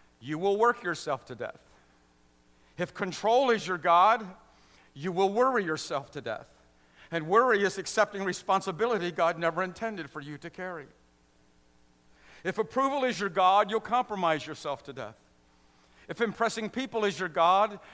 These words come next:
you will talk yourself to death. If money is your God, you will hoard yourself to death. You'll be a taker instead of a giver.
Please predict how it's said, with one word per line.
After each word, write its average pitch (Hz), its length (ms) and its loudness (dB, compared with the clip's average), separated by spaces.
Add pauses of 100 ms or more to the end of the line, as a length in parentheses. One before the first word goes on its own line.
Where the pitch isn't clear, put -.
you 196 140 -6
will 214 100 2
talk 247 320 -2
yourself 160 440 -6
to 147 100 -12
death. 123 240 -12 (960)
If 151 160 0
money 240 420 2
is 226 140 -4
your 196 100 0
God, 190 540 4
you 196 140 -6
will 202 200 2
hoard 226 380 -2
yourself 156 460 -6
to 147 80 -14
death. 127 260 -6
You'll 156 100 -10
be 143 140 -10
a 156 40 -10
taker 190 360 -12
instead 135 240 -12
of 139 80 -16
a 156 40 -14
giver. 160 320 -18